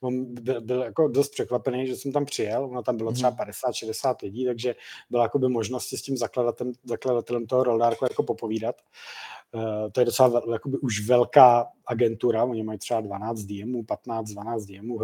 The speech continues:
Speaker 1: odehrajou nějakých dvacet session týdně nebo něco
Speaker 2: Mhm.
Speaker 1: takového. Už to, už to jakoby prostě, i tam je pár lidí, kteří se tím jako, eh, ne všichni, a většinou je to jakoby,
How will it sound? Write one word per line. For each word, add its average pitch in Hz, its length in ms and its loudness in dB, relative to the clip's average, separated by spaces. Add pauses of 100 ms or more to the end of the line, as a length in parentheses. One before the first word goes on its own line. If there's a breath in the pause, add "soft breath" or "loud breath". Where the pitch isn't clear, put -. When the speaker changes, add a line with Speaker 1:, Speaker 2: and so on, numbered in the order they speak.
Speaker 1:
odehrajou 110 400 0
nějakých 107 360 -8
dvacet - 420 -8
session 110 400 -6
týdně 107 420 -2
nebo 110 200 -8
něco 110 220 -6
Speaker 2:
Mhm. 135 80 0
Speaker 1:
takového. 135 280 4
Už 117 100 -6
to, - 120 -8 (380 loud breath)
už - 100 -10
to - 80 10
jakoby 165 300 10
prostě, 151 280 4
i 143 140 4
tam 160 160 8
je 170 80 8
pár 185 220 10
lidí, 143 260 8
kteří 147 160 4
se 156 100 0
tím 156 120 4
jako, 143 360 8 (540 loud breath)
eh, 123 200 2 (120)
ne 151 160 6
všichni, 190 760 4 (360 loud breath)
a 127 340 6
většinou 139 420 6
je 139 60 10
to 143 80 6
jakoby, 143 280 6